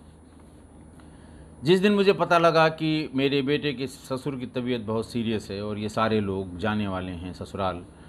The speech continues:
अपने ससुर को देखने के लिए, मैंने राजेंद्र को बताया कि ये सब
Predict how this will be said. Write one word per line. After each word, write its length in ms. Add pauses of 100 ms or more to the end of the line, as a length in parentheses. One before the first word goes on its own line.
(180)
अपने 260
ससुर 340
को 120
देखने 360
के 120
लिए, 220
मैंने 280
राजेंद्र 440
को 140
बताया 380 (720)
कि 80
ये 120
सब 280